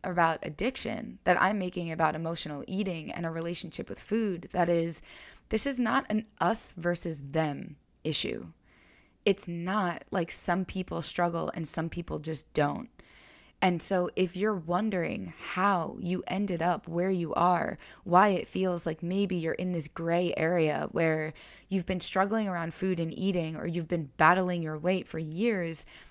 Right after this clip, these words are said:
but you don't have a disorder or you don't feel sick enough to get treatment, I want you to know that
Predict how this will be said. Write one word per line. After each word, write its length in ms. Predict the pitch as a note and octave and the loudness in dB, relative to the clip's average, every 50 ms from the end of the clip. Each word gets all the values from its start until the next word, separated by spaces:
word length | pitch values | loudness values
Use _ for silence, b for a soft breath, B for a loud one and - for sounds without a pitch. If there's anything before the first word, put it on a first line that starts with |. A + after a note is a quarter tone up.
| B _ - | B _ 8
but 320 | F#3+ F#3 E3+ D#3+ - - - _ _ _ _ _ _ F#3+ - | 8 10 10 8 4 -2 -8 _ _ _ _ _ _ -14 -8
you 480 | F#3 F3+ G3 G3 G3 F#3 F3 E3 - - _ - - | -4 0 0 0 0 0 -2 -4 -8 -12 _ 0 4
don't 320 | A3 A#3 C4+ C4 - - | 4 4 6 4 0 -2
have 240 | D#3 E3+ F3 F3+ E3+ | 0 2 2 2 2
a 60 | D#3+ | 0
disorder 640 | D#3+ - E3 D3+ - D#3 D3+ D3+ C#3+ D#3+ F3 F3 - - | -2 0 -2 -2 0 -2 0 0 0 2 2 0 -2 -2
or 340 | - F3+ F3+ F3 E3+ E3 - - | 0 0 0 0 0 -2 -4 -4
you 120 | - F3+ F3 | -4 -4 -2
don't 400 | E3 - A3+ C4+ C4+ - - - | 0 2 2 2 0 -2 -6 -10
feel 360 | - - G3+ F#3 F3 E3 E3 | -8 -4 -4 -4 -2 -2 0
sick 400 | - - - - G3+ G3 - - - | 2 4 4 4 4 2 -2 -4 -4
enough 640 | D#3+ D3+ D3+ E3 F3+ E3 G#2+ G2 F3+ - - - B B B B - | -2 0 0 0 0 0 -2 -4 -8 -10 -14 -18 B B B B -2
to 80 | G#3 | 2
get 240 | E3+ F3+ D#3+ - - | 4 4 2 2 0
treatment, 600 | - - A3+ A#3 - F#3 D3+ C#3+ C3+ - - B B B B B B B B B B B B B | -4 -2 -2 -2 0 -2 -2 -2 -2 -6 -10 B B B B B B B B B B B B B
I 80 | - F#3 | 0 2
want 280 | F3 G3 A3 A3+ - - | 4 4 2 2 2 0
you 100 | G#3+ G3 | -2 -2
to 100 | G3 F#3+ | -2 -2
know 280 | F#3+ G3 G3+ G3+ G3 | 0 0 0 0 0
that 400 | F3 F3 F3+ F3 E3 D#3+ - - | 0 0 2 2 2 0 -4 -8